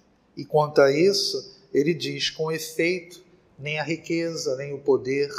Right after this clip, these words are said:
nem mesmo a florida juventude são condições essenciais à felicidade. Digo mais, nem mesmo reunidas essas três condições tão desejadas,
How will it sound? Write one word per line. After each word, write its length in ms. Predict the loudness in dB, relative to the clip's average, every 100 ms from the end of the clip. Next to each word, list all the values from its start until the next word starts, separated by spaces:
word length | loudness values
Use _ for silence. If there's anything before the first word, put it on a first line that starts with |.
| -14 -20 _ _
nem 240 | -2 0 0
mesmo 680 | 0 0 0 -4 -10 -10 -12 -14 _
a 80 | -4
florida 720 | 0 2 2 4 2 2 0
juventude 920 | 0 -6 -8 -12 -12 -4 -4 -4 -10 -20 _ _ _ _
são 460 | -6 -4 0 -2 -2
condições 840 | -4 -4 -4 -8 -6 -8 -8 -8
essenciais 1000 | -8 -8 -8 -8 2 2 4 0 -2 -8 -2
à 100 | -2
felicidade. 920 | 0 -2 -2 -6 0 0 0 -6 -16 _ _ _ _ _ _ _ _ -20 _ _ _
Digo 300 | -8 -6 -4
mais, 640 | 2 2 2 -4 -6 -8 -12
nem 200 | -2 -2
mesmo 500 | 0 4 4 4 -2
reunidas 680 | 2 2 2 0 0 4 4
essas 380 | 4 2 0 0
três 340 | 2 2 2
condições 880 | -6 -8 -8 -10 -4 -4 -4 -6 -12 -14 _ _ _
tão 300 | 6 6 4
desejadas, 1080 | 0 2 4 2 2 2 2 2 -2 0